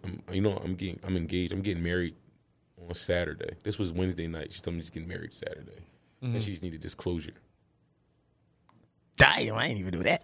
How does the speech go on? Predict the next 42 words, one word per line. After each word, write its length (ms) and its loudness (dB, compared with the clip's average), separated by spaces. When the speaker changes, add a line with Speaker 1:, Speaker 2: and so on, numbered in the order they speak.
Speaker 1:
I, 100 -2
that, 260 -8
that, 180 4
but 60 6
that's 180 8
what 140 0
led 260 4
to 60 -4
me 140 8
drinking 400 8
all 160 8
that 140 4
Patron 400 6
that 140 -4
night. 240 -6
Speaker 3:
Oh. 280 6
Speaker 1:
And 140 2
then 140 6
I 100 4
ended 220 4
up, 180 6
that 140 -6
laf-, 200 2
after 220 -2
that, 140 8
we 80 2
went 140 2
to 60 -4
Empire 340 2
Diner. 280 2
It 40 -2
was 100 -10
like 100 -10
thirty 380 -4
of 100 -8
us. 240 -6
Speaker 3:
Damn, 280 -4
cool. 200 -10
Speaker 2:
Thirty 360 4
people? 500 -4
Speaker 1:
At 160 -6
Empire 300 0